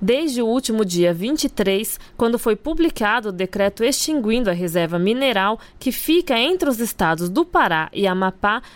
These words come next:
a decisão tem causado desgaste para o governo.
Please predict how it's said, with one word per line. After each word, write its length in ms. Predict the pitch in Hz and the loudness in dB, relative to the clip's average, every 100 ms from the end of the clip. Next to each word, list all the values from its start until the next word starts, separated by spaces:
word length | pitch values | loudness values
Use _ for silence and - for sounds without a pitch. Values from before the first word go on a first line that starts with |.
| - | -6
a 80 | 247 | -4
decisão 540 | 226 277 277 240 269 | -2 -2 0 0 -2
tem 240 | 269 277 330 | -2 -2 -2
causado 500 | 285 233 208 226 208 | 0 0 0 -2 -2
desgaste 760 | 208 302 220 202 202 233 - | -2 -2 -2 0 0 0 -4
para 320 | 254 233 247 269 | -4 0 0 2
o 20 | |
governo. 680 | 269 220 170 160 151 156 | 0 2 0 0 -2 -6